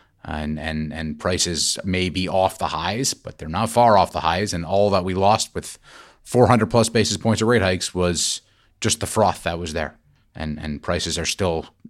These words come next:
expensive from a long-term perspective, and affordability is still pretty bad, uh, in, in, in the major cities. So there are a few aspects there,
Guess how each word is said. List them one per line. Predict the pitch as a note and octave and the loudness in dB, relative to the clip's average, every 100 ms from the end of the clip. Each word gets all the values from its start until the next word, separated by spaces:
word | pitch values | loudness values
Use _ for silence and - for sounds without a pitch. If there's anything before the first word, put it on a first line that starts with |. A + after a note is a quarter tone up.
| _ | _
expensive | F2+ - F#2+ F2+ - E2+ | -4 0 2 0 -2 -4
from | F2+ | -6
a | E2 | -2
long-term | E2+ F#2 G2 | -2 -2 -4
perspective, | G2+ G#2 A2+ C#3+ D3 | -8 -4 -4 -2 -4
and | F2 D2+ - - _ | -4 -6 -14 -20 _
affordability | F2+ G2 F2+ E2+ F2+ E2 | -6 -2 0 0 -2 -2
is | D#2 | -4
still | - F#2 D#2+ | -2 -2 -6
pretty | - - E2 | -8 -6 -4
bad, | D#2 D#2 D#2 D2+ _ _ _ _ - | -2 0 0 -4 _ _ _ _ -14
uh, | D#2 D2+ D2 | -10 -8 -8
in, | C#2+ | -12
in, | D2+ D2 - | -10 -10 -10
in | D#2+ D2+ C#2+ - | -10 -10 -12 -8
the | |
major | D2+ D2 D2 | -6 -6 -8
cities. | C#2+ C#2+ C#2+ - | -12 -12 -10 -8
So | D#2+ D2+ - - - - _ - | -8 -10 -14 -20 -20 -20 _ -10
there | D#2+ | -8
are | D#2 | -8
a | - | -8
few | G#2 G2+ | -4 0
aspects | G#2+ - B2 A#2+ | 0 0 0 0
there, | C3 C#3+ D#3+ | 4 4 2